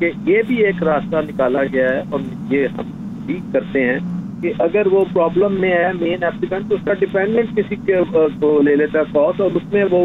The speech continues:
उसका dependent बन जाता है। तो ऐसा कोई issue नहीं है। Point ये है कि अब देखिए, मैं ये एक जो migration वॉच report है Neil की, ये जो migration वॉच team का बंदा है,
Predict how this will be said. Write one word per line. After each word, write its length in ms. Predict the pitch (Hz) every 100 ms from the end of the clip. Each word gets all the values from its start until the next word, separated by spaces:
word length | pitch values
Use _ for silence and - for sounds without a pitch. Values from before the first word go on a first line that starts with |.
| 165
उसका 200 | - 165
dependent 560 | 147 110 123 123 120
बन 120 | 113
जाता 280 | 107 107 -
है। 60 | 151 - - - -
तो 120 | 208
ऐसा 340 | 202 175 220
कोई 200 | 226 226
issue 420 | 220 185 180 185 208
नहीं 160 | 180
है। 200 | 180 196 196 - - -
Point 480 | 170 175 240 254 233
ये 60 | 220
है 240 | 185 185
कि 300 | 180 180 202 - - - -
अब 100 | 202 160 -
देखिए, 320 | 190 220 214
मैं 240 | 185 175
ये 520 | 180 185 185 - 170
एक 60 | 175 -
जो 120 | 175 165
migration 540 | 160 160 180 180 196
वॉच 280 | 147 147 156 -
report 380 | 135 160 175 185
है 140 | 196
Neil 320 | 160 160 175
की, 540 | 156 - 104 - - 139
ये 120 | 151
जो 140 | 160
migration 440 | 143 139 143 151 151
वॉच 280 | 139 127 131
team 180 | 143
का 100 | 135
बंदा 280 | 147 120 104
है, 120 | 92